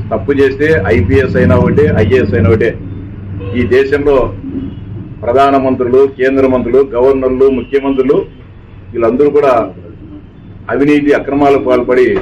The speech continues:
జైల్లోకి పోయిన సందర్భాలు చూసాం. కొన్ని సందర్భాల్లో రాజకీయ కక్ష సాధింపులతో కొంతమందిని, రాజకీయ నాయకులను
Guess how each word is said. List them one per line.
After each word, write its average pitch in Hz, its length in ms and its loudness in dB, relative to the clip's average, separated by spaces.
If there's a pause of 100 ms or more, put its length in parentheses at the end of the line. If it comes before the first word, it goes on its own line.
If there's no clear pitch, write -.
(760)
జైల్లోకి 139 360 2
పోయిన 131 180 4 (360)
సందర్భాలు 127 480 0
చూసాం. 147 260 2 (640)
కొన్ని 139 260 2
సందర్భాల్లో 143 560 2
రాజకీయ 139 460 2
కక్ష 127 180 -2 (100)
సాధింపులతో 127 540 0
కొంతమందిని, 120 460 0 (440)
రాజకీయ 135 360 2
నాయకులను 123 380 2